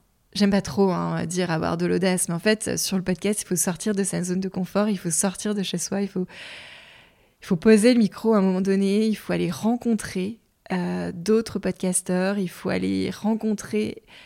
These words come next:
des experts du podcast, il faut rencontrer des experts de l'audio,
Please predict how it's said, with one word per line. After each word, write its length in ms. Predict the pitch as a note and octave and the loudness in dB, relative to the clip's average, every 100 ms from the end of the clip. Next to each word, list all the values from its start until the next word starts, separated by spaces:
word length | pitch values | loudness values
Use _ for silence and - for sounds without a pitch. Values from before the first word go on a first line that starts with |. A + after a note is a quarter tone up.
| - F#3 | -10 -2
des 260 | F3+ F#3 | 0 2
experts 540 | G#3+ - - - G3 G3 | 0 0 0 0 0 0
du 100 | F#3 | -2
podcast, 680 | F3 - E3+ F#3 - - - _ _ _ - | -4 -4 -4 -4 -6 -8 -20 _ _ _ -20
il 60 | - | -8
faut 140 | F#3 | -6
rencontrer 600 | E3 G#3 A3+ G#3+ - G#3+ | 0 0 0 -2 -2 -2
des 280 | F#3+ F3 G3 | -2 -2 -2
experts 560 | A3 - - G#3 G#3 F#3 | -2 -2 -4 -4 -4 -2
de 100 | F#3 | -2
l'audio, 480 | F#3+ F#3 G3 G3 | -2 -2 -2 -2